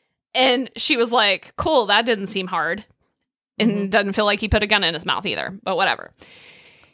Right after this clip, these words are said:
Speaker 1: Anyway, come to find out,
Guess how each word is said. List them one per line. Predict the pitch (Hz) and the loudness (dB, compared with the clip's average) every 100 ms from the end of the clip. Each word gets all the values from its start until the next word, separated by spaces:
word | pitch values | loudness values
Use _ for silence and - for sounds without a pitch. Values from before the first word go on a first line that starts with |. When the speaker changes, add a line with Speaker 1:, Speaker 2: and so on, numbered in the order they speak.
| _ _ _ | _ _ _
Speaker 1:
Anyway, | - 339 320 233 202 185 180 220 220 _ _ _ - | 2 4 4 4 4 2 0 -6 -12 _ _ _ -6
come | 302 311 | 0 2
to | |
find | 269 226 190 | 4 2 4
out, | 320 240 196 240 | 2 2 2 -2